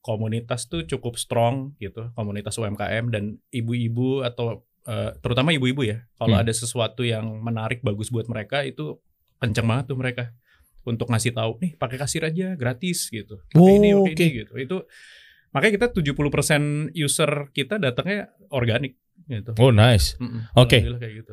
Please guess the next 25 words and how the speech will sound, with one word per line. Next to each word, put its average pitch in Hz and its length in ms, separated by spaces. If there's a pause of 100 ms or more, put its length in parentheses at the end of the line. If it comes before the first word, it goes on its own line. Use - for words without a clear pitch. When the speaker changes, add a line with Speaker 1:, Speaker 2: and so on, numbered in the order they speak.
Speaker 2:
Kalau 180 220
teman-teman 190 440
lu 175 200
ya 180 160 (240)
nonton 151 320
Speaker 1:
Hmm. 160 80
Speaker 2:
sampai 156 160
akhir, 147 400
insya 143 240
Allah 156 160
menemukan 139 500
jawabannya 127 640
kira-kira 123 280
satu 127 240
langkah 120 380
apa 110 240
atau 143 160
yang 139 220
dimaksud 113 400
nih, 127 160
nanti 117 240
Angga 113 240
akan 110 180
ngasih 107 160
tahu 107 300